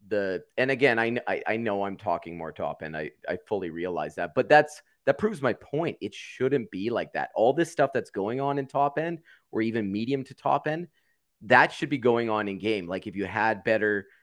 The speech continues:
you know, in, in guild chats, um, in guild, uh, interactions and stuff like that, uh,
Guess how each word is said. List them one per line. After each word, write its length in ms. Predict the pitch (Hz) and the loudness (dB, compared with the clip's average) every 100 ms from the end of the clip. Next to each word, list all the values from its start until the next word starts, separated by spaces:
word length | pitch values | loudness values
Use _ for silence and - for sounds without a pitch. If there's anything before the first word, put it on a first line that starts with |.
| _ | _
you 80 | 113 | -2
know, 160 | 104 101 | -2 -2
in, 240 | 117 117 113 | -2 -2 -2
in 180 | 123 120 | -4 -6
guild 340 | 92 113 117 95 | -2 0 0 -2
chats, 640 | - 107 107 110 - - 104 | 0 4 4 2 -4 -8 -2
um, 560 | 107 104 98 95 95 - | 0 2 0 -2 -6 -8
in 160 | 120 | -10
guild, 360 | 101 117 113 98 - | -4 -2 -2 -2 -4
uh, 440 | 101 95 92 90 - | -2 -2 -2 -4 -6
interactions 680 | 117 110 107 107 - 117 110 | -4 2 2 2 0 -10 -10
and 100 | 113 | -10
stuff 220 | - 113 | -6 -4
like 120 | 113 | -4
that, 200 | 120 117 - - _ | 0 0 -2 -12 _
uh, 60 | - | -14